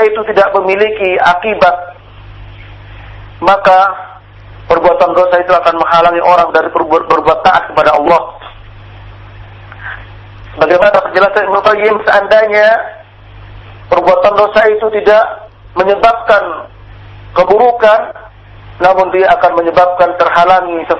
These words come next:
terhalangnya seseorang untuk melakukan ketaatan kepada Allah Subhanahu wa taala. Demikian berikutnya. Ibnu Jauzi mengatakan,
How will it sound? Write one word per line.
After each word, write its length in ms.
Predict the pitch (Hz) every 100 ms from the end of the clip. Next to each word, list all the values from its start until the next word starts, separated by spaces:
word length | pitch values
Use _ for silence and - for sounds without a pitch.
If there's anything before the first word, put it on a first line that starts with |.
| - -
terhalangnya 560 | 160 170 185 180 165
seseorang 540 | 165 180 175 180 175 - - - - - -
untuk 240 | 190 185 - -
melakukan 400 | 170 - 151 165
ketaatan 460 | 165 170 175 160
kepada 320 | 165 156 151 151
Allah 320 | 151 151 127 - - - - - -
Subhanahu 560 | - 156 - 165 156 143
wa 20 |
taala. 240 | 151 143 120 - - - - -
Demikian 480 | 208 247 - 208 196
berikutnya. 560 | 196 220 - 151 131 - - - - - - - - - - - - - - - - - - -
Ibnu 220 | 165 170 180
Jauzi 340 | 214 208 208 185
mengatakan, 680 | 180 180 196 202 196 180